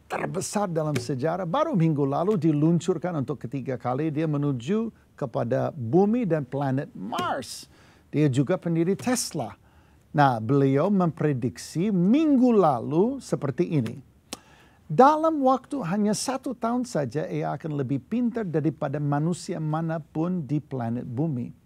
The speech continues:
Dan pada tahun dua ribu dua puluh sembilan, A I akan berhasil menjadi lebih pintar daripada gabungan semua manusia yang ada di dunia. Kalau prediksi Elon Musk hanya bes-,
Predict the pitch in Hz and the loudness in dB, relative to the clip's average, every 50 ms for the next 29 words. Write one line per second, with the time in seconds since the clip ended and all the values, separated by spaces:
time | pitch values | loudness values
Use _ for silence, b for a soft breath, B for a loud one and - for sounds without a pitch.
0 | _ - 131 147 151 170 170 170 - 160 156 143 151 143 - - 196 226 254 277 | _ -8 -2 0 0 0 -2 -4 -2 -2 0 0 -2 -4 -4 -6 -4 -4 -2 -2
1 | 254 262 254 226 226 190 208 175 180 156 160 151 131 - 220 226 220 175 147 135 | -2 -2 -2 -2 0 0 0 0 -2 -2 -2 -6 -4 -2 0 0 2 2 2 0
2 | 135 123 120 B B B B B B B B - 220 214 240 269 254 - 226 240 | -2 -2 -6 B B B B B B B B 2 4 6 6 6 4 0 0 2
3 | 262 277 285 - - 214 - - - 180 151 175 139 - - - 214 226 - - | 2 2 0 0 -2 -4 -2 0 0 0 0 -2 -4 -6 -6 -4 -4 -4 -4 -2
4 | 277 285 240 214 196 170 156 160 151 156 160 180 220 277 311 302 320 302 233 - | -2 0 0 2 2 2 2 2 2 2 0 0 0 -2 0 0 0 0 0 2
5 | - 214 180 151 - - 185 202 185 175 175 156 165 160 - 170 160 170 170 156 | 4 4 4 4 4 2 0 -2 2 0 2 2 2 0 -2 -2 0 0 0 0
6 | 151 143 208 202 214 196 233 262 254 262 262 247 214 - - - 262 254 254 262 | 2 4 4 4 6 6 6 6 6 6 6 6 4 2 4 4 6 6 6 2
7 | 277 311 370 403 403 370 330 285 208 175 160 143 120 - - 143 135 147 165 190 | 0 0 2 6 8 8 8 8 6 6 6 4 2 0 -4 -4 -4 -4 -4 -4
8 | 190 156 156 160 170 208 - _ - 151 123 120 120 113 131 127 139 143 123 107 | -4 -2 -2 -2 -4 -6 -12 _ -8 -6 -6 -6 -8 -10 -10 -10 -12 -12 -12 -6
9 | - 131 120 117 117 98 90 - 135 123 113 113 117 113 107 104 - _ - - | -4 -4 -2 -2 -6 -8 -10 -6 -4 -2 -2 -2 -4 -4 -6 -10 -14 _ -20 -20
10 | - _ b b b b b b b b b b b b b b b b - - | -20 _ b b b b b b b b b b b b b b b b -6 -2
11 | 175 170 160 151 147 143 135 135 135 - 143 139 127 123 240 247 247 - - 349 | 0 2 2 4 4 4 2 0 -2 -4 -4 -4 -2 -2 -4 -4 -6 -6 -6 -6
12 | 349 339 - 233 220 240 208 190 160 135 123 131 - 113 - - - - 135 135 | -4 -2 -2 -2 -2 0 0 0 2 0 0 -2 -4 -8 -10 -16 -18 -18 -14 -10
13 | 160 180 170 160 165 190 185 156 143 165 156 - - - - | -8 -4 -4 -4 -4 -4 -4 -4 -4 -6 -6 -8 -10 -18 -14